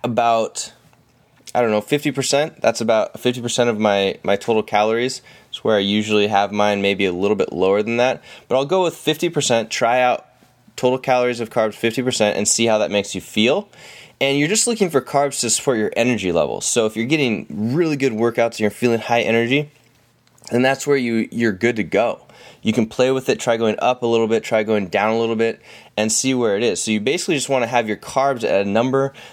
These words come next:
that supports your activity level and your energy levels.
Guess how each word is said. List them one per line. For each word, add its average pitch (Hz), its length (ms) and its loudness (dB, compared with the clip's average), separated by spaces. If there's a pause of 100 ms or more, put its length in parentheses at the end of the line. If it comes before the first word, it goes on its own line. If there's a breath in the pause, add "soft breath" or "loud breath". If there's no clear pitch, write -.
that 110 240 0
supports - 600 -2
your 104 120 0
activity 131 520 0
level 135 260 0
and 107 220 0
your 98 80 -2
energy 120 320 0
levels. 58 500 -4